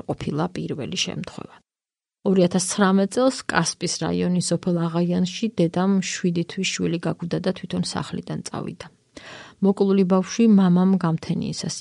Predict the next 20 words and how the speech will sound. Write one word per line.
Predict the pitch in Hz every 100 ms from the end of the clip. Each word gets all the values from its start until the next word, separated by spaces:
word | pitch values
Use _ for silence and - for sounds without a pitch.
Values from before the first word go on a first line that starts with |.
| 190
იპოვა. | - 127 101 - _ _ _ -
პოლიციამ | 185 185 180 214 208
ბავშვის | 175 170 - 170 -
მკვლელობაში | 190 170 165 160 170 -
ეჭვმიტანილი | 165 165 160 - 180 175 180 202 196 196
თექვსმეტი | 175 - - 156 - 151
წლის | - 170 165 - - _ _ _ _
დედა | 151 160 170 190
მალევე | 160 - 165
დააკავა | 175 165 151 - 160 160
და | 175
ბრალი | 175 160 170 165
წარუდგინა. | - 151 143 - - - _ _ _ _ _ -
ორი | 180 180
ათას | 175 170 -
ცხრამეტი | - 175 180 190 190
წლის | - 175 196
იანვარში | 185 185 190 - 233 - - - -
გავრცელდა | 202 202 - 180 180 180
ინფორმაცია, | 180 190 180 180 -